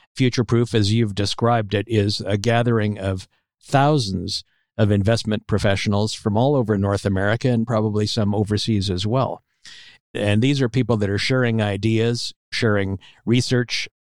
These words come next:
and just ways, uh, practice management ways to do what we do better. And I would argue that having that kind of experience and exposure to those kinds of people compared to taking a,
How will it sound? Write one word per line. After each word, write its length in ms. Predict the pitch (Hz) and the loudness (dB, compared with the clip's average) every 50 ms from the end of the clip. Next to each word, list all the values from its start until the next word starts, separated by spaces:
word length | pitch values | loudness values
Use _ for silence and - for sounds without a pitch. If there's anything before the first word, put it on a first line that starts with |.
| _ - | _ -4
and 200 | - 117 117 113 | 0 0 2 2
just 200 | 127 120 - 127 | 2 0 0 0
ways, 500 | 110 113 117 113 113 113 110 - - 104 | 0 2 2 2 2 0 0 -2 -6 -8
uh, 200 | 107 101 95 98 - | -6 -6 -8 -6 -4
practice 460 | - 143 143 143 - - 135 - - | -2 0 0 0 0 -2 -2 -2 0
management 480 | 113 123 127 123 123 117 117 107 110 107 | 0 0 2 2 0 -2 -2 -4 -4 0
ways 300 | 110 120 120 120 - - | 0 2 2 2 0 -2
to 160 | - 110 104 | -2 -4 -4
do 360 | 104 - 104 98 - 120 120 | -4 -8 -10 -2 0 2 2
what 220 | 110 113 107 95 | 2 2 0 0
we 160 | 110 127 147 135 | 0 -2 0 2
do 180 | 113 110 107 | 0 0 0
better. 360 | 98 107 143 180 180 - - - - _ _ _ _ _ _ _ _ | 2 0 0 0 -2 -4 -8 -10 -18 _ _ _ _ _ _ _ _
And 240 | - 120 113 113 113 | 0 2 2 2 2
I 80 | 113 110 | 2 2
would 140 | 110 110 113 | 2 2 2
argue 440 | 120 147 165 147 - 110 107 107 98 | 2 0 0 -2 -2 -2 0 0 0
that 180 | 107 101 98 _ _ _ _ - | 0 -2 -4 _ _ _ _ -4
having 300 | 110 123 123 113 104 104 | -2 0 2 2 2 0
that 180 | 117 131 139 - | 0 0 0 0
kind 200 | - 123 117 110 | 0 0 0 0
of 80 | 101 | 0
experience 560 | 104 98 - - 131 127 120 113 110 107 - 101 | -2 -4 -4 -2 0 0 2 0 0 -2 -4 -6
and 80 | 98 | -8
exposure 440 | 104 - - 127 120 120 113 110 107 | -10 -6 -2 0 2 2 2 0 -2
to 80 | 98 95 | -2 0
those 220 | 104 123 147 - | 0 0 -2 0
kinds 280 | - 123 110 107 98 107 | 0 0 0 0 0 -2
of 80 | - | -2
people 400 | - 110 104 - 110 107 113 - _ - _ _ _ _ _ - | -2 -2 -2 0 0 -2 -2 -2 _ -14 _ _ _ _ _ -2
compared 400 | - 123 110 120 120 113 107 - | 0 2 2 4 2 2 2 0
to 360 | - 113 107 107 104 104 104 | 0 2 2 2 2 0 0
taking 380 | - - 110 - - 107 104 101 | 0 0 -2 0 0 0 0 0
a, 240 | 98 98 98 98 | 0 0 -2 -4